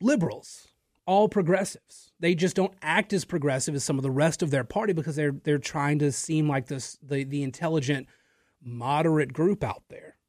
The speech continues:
But, I mean, it's made up of Lincoln Project folks and former Republicans and former Republican cons-, I mean, the Republican consultants who were never Trump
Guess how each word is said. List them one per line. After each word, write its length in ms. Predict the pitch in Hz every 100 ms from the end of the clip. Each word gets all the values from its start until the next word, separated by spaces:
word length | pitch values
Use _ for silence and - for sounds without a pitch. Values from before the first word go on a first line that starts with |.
| _
But, 100 | 160
I 20 |
mean, 140 | 185 196
it's 120 | 170
made 180 | 190 190
up 80 |
of 180 | 160 123
Lincoln 300 | 123 127 156
Project 520 | - 147 147 139 143
folks 500 | - - 147 156 156
and 220 | 151 135 123
former 420 | - 127 151 160
Republicans 680 | 151 - 143 143 151 156 131
and 120 | 120
former 360 | - 135 151
Republican 520 | 143 131 147 147 147 135
cons-, 140 | 143
I 40 |
mean, 120 | 196 220
the 100 | 202
Republican 400 | 185 294 262 202
consultants 560 | 156 - 139 135 156
who 80 | 143
were 100 | 127
never 320 | 117 135 139
Trump 380 | 123 143 131 156